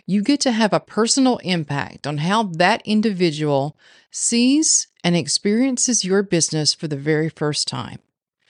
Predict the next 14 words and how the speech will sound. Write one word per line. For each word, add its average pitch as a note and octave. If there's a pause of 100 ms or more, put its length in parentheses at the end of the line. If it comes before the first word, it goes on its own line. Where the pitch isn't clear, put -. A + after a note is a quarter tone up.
(440)
You E3+
achieve A3
this G#3+
impact D3+
by D3
communication. C#3 (600)
What G3
if D#3+ (160)
you F3+
aren't D3+
there F#3 (280)
to E3+
have D3 (460)
that C3+